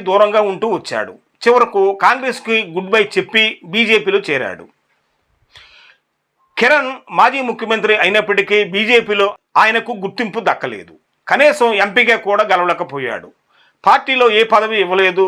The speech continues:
తనను ఏదైనా రాష్ట్రానికి గవర్నర్లుగా పంపుతారని అనుకున్నాను, కానీ ఆ కోరిక నెరవేరలేదు. ఏపీలో పార్టీ అధ్యక్షుడు అవుదాం అనుకున్నాడు, కానీ కాలేదు. కాంగ్రెస్ నుంచి వచ్చిన పురంధేశ్వరికి ప్రాధాన్యం ఇచ్చారు,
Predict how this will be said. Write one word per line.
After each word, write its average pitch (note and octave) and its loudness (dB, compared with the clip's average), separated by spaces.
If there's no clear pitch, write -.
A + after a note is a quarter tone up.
తనను G3+ 4
ఏదైనా A3+ 2
రాష్ట్రానికి G3+ 0
గవర్నర్లుగా A#3 2
పంపుతారని F#3+ 0
అనుకున్నాను, C#3 -4
కానీ G#3 2
ఆ G3 6
కోరిక B3 2
నెరవేరలేదు. C3+ -2
ఏపీలో B3+ 0
పార్టీ A3 4
అధ్యక్షుడు E3+ -6
అవుదాం F#3 2
అనుకున్నాడు, E3 0
కానీ G3 0
కాలేదు. A#2 0
కాంగ్రెస్ C#4 0
నుంచి A#3 -6
వచ్చిన A3 0
పురంధేశ్వరికి G3+ 0
ప్రాధాన్యం G3 2
ఇచ్చారు, F3 0